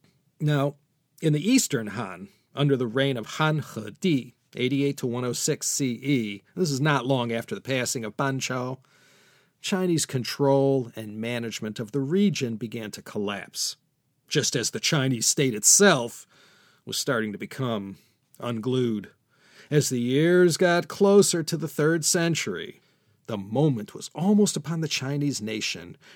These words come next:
made so famous by Luo Guanzhong's immortal line, "The empire long divided must unite, and long united must divide." This part of the Eastern Han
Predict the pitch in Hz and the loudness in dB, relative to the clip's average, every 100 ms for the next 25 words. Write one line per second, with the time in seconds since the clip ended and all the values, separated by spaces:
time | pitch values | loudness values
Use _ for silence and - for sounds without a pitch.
0 | - 147 185 - 233 233 - 220 226 139 | 0 2 4 6 6 6 4 4 4 2
1 | - 143 160 131 175 147 117 117 214 214 | -2 -2 0 2 0 0 -2 0 2 4
2 | 196 196 - 117 113 139 196 175 151 139 | 4 0 -4 -6 0 6 6 6 4 2
3 | 107 98 - - _ _ - 123 127 160 | -2 -6 -10 -20 _ _ -10 -8 -2 -2
4 | - 113 95 90 85 - _ 113 104 131 | -2 -6 -8 -10 -14 -18 _ -4 -2 0
5 | 143 143 127 131 143 147 117 139 - 135 | 2 2 0 0 0 -2 -2 -4 -4 -4
6 | 131 110 95 - - _ _ _ 98 101 | -4 -4 -8 -12 -16 _ _ _ -16 -12
7 | 98 98 120 127 139 131 120 98 95 - | -8 -4 -4 -2 -2 -2 -4 -6 -10 -20
8 | _ 107 104 - - 117 104 98 98 98 | _ -10 -6 -4 -2 -4 -6 -8 -10 -14
9 | - _ _ _ _ _ _ _ 175 - | -18 _ _ _ _ _ _ _ 2 2
10 | - 160 151 127 139 170 - 151 117 175 | 2 2 2 2 -2 -2 0 -2 -2 0
11 | 170 135 110 | 2 2 -2